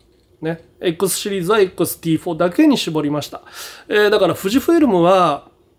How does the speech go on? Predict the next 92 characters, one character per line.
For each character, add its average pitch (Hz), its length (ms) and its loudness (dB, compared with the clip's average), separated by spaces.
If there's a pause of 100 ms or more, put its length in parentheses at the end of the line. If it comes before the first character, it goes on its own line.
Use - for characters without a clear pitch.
(120)
エ 214 100 0
ー 247 100 -4
ピ 294 140 2
ー 302 60 2
エ 277 40 2
ス - 100 -8
シ 285 240 2
ー 240 40 2
も 165 280 -2
い 269 160 0
い - 20 4
ん 196 100 0
だ 156 100 -2
け 147 140 -4
ど、 160 360 0
も 196 240 -2
ち - 140 -4
ろ 254 100 2
ん 180 60 2
い 175 80 2
い 202 40 0
ん 190 100 -2
だ 151 100 -2
け 147 100 -4
ど、 160 180 -2 (300)
中 339 300 4
盤 311 280 4
を 262 60 4
持 247 240 4
っ - 140 -6
て 233 160 0
る 185 140 0
と 220 360 2 (180)
さ - 260 -2
ら 370 120 4
に 294 160 6
楽 175 220 0
し 185 120 -4
め 175 120 4
る。 147 160 -6 (1500)
中 320 180 4
盤 339 140 4
と 302 100 0
組 277 260 4
み 349 40 6
合 349 180 4
わ 370 140 2
せ 370 140 2
な 330 140 4
い 190 80 0
と 170 140 0
ダ 175 160 0
メ 277 160 4
っ 311 40 0
て - 260 -8
い 180 80 0
う 180 80 4
ん 180 60 2
じ 160 80 0
ゃ 151 40 0
な 160 140 -2
く - 100 -18
て、 170 360 0 (220)
十 302 180 4
分 349 200 4
な 214 120 4
ん 185 60 0
で 170 80 2
す 165 120 -4
よ。 139 240 -6
エ 247 120 2
ー 285 80 -2
ピ 311 160 4
ー 302 60 6
エ 269 40 2
ス 285 40 -4
シ - 220 0
ー - 20 4
だ 220 120 2
け 208 80 -2
で 185 100 0
十 240 180 2
分 311 180 2
な 208 80 2
画 170 180 -2
質 - 200 -4
を 202 100 2
持 202 120 2
っ 208 80 -10
て 175 100 -4
る 160 100 0
し、 240 440 -4